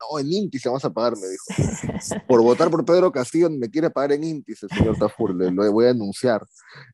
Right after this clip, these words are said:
Speaker 1: Este,
Speaker 2: Mientras no sean rublos.
Speaker 1: <laughs> Sí, mientras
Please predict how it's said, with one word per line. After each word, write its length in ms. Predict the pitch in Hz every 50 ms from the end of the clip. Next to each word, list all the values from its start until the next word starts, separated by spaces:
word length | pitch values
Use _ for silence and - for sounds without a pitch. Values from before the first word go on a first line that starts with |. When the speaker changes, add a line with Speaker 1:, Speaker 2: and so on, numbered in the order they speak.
| _
Speaker 1:
Este, 760 | - 110 113 - - 117 101 - 104 98 98 90 107 98 - - _ _ 104 110 - - - - - - - - - -
Speaker 2:
Mientras 280 | - 214 202 202 202 190
no 120 | 202 233
sean 220 | 240 - 269 262 247
rublos. 600 | 247 269 269 254 214 185 180 202 226 247 - - -
Speaker 1:
<laughs> 60 | - - - - - - - -
Sí, 520 | - - - - _ 202 - - - -
mientras 360 | 220 185 269 - 165 - -